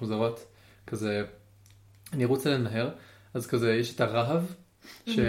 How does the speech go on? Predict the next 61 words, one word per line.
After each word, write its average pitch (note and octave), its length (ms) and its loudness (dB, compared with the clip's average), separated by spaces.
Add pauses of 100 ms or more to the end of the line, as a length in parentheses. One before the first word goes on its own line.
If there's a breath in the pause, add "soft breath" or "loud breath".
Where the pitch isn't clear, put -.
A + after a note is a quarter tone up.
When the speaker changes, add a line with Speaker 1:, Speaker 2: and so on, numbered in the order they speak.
(120)
Speaker 1:
שהוא B2+ 140 0
היה A#2 100 4
מטורף, A#2+ 440 0 (100)
הוא A#2 100 -2
היה A2 100 0
כזה G#2 200 -6
שר A#2+ 160 0
הימים, A#2 440 2
והוא A#2+ 140 2
משל A#2 480 -2
ונכח A2+ 400 -6
בכל A#2+ 220 -6
מקווה A#2 300 -4
המים, A#2 520 -2
ו-, A2 100 -4 (560 loud breath)
ובלה A2+ 200 -2
בלה A2 80 0 (180)
בלה, - 60 -
ואז B2+ 380 2
אלוהים A#2 360 2
בא, C#3 200 4
והיה B2+ 140 0
כזה, A2+ 340 -2 (180)
"תשתה D#3 240 2
את D3+ 100 2
כל B2+ 120 2
המים", A2+ 320 0
והוא A2+ 100 0
היה A2 100 -2
כזה, A2 200 -2
"לא G#2+ 220 -4
רוצה", B2+ 400 -4
ואז B2+ 180 6
הוא C#3 80 4
פשוט F3 220 8
Speaker 2:
<laughs> D3 40 4
Speaker 1:
נתן C#3 220 4
לו D3+ 100 2
בעיטה, B2+ 440 4 (100)
והוא A2 260 -2
פשוט, A#2+ 320 0 (640 loud breath)
וזהו, C#3 440 8
וכאילו, B2+ 280 6
ונתן B2+ 360 4
לו E3+ 60 6
בעיטה C#3+ 240 2
אחת, E3 180 2
Speaker 2:
הוא B3+ 80 2
שתה B2+ 140 4
Speaker 1:
ורא- A#3 120 6
Speaker 2:
את A#3 80 2
כל A#3 120 0
המים? A3 240 0
Speaker 1:
לא, D#3+ 60 4
הוא C#3 100 8
לא D3 60 6
שתה E3+ 180 2
את D#3+ 100 2
המים, D3 220 2
הוא D3 100 0
פשוט - 240 -8